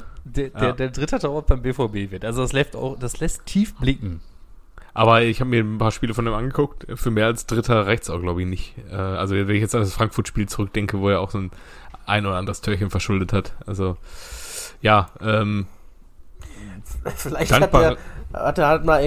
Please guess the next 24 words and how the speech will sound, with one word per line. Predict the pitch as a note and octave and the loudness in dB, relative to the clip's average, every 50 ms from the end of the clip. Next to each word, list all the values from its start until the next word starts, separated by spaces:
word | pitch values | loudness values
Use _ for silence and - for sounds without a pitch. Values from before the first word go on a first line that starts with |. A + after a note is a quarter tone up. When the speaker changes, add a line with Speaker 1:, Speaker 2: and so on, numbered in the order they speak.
| D3+ D#3 - | 4 2 2
Speaker 3:
hat | C#3 C#3+ - | 2 2 2
jemand | D#3 D#3+ D#3+ D#3 D3+ D3 | 2 2 2 0 0 0
dem | D3+ C#3+ C#3 - | 0 0 0 2
Korkut | - D3+ D#3 D#3+ - F3 D#3+ - | 4 4 4 4 4 2 0 0
gesagt, | - C#3+ D#3 D#3 - | 0 -2 -2 -2 0
„Du | D#3 | 0
musst | C#3+ D3 - - | 0 0 -2 -2
jetzt | - - | -2 0
mal | F3 D3+ | 2 2
wirklich | D3 D#3+ D3 C#3 - - | 2 0 -2 -4 0 2
alles | D3+ D3+ C#3+ - | 2 4 4 4
versuchen.“ | - B2 A#2+ A#2+ C#3+ D3 C#3+ B2+ | 4 2 2 0 4 6 6 6
Also, | B2+ C3 C3+ D#3+ F3 F#3+ | 6 6 4 4 4 2
„Okay, | F#3 - - C3+ | 4 4 4 4
dann | A#2+ A#2+ A#2+ | 4 4 2
versuche | - - B2+ A#2+ B2 B2 A#2 | 2 0 -2 2 4 4 4
ich | A2+ | 4
jetzt | C3+ B2 - - - | 2 -2 -4 -2 -2
mal | A#2 A2+ A2+ A#2 A2 G#2+ | 0 2 2 2 0 0
was | G#2+ G#2+ - - - - | -2 -2 -2 -2 -2 -4
ganz | - F#2 F#2 G#2 - - - - - - - | -6 -8 -8 -6 -6 -4 -2 2 2 2 2
Ausgefallenes.“ | - - - - A2+ - F#2 D#2+ - - - - - - - - - | 2 0 -2 -2 -2 -2 -2 -2 -2 -4 -4 -6 -6 -8 -10 -10 -6
Und | - B2 - D3 - - D3 - - - - - - - - - - - - - - - - - - - G3+ - - - | -4 -4 -4 -4 -4 -4 -2 -2 0 0 -2 -4 -6 -6 -6 -6 -6 -6 -6 -4 -4 -4 -4 -4 2 4 4 4 2 0
Speaker 2:
Ja. | A#2 G#2+ G#2 G2+ | -4 -4 -4 -4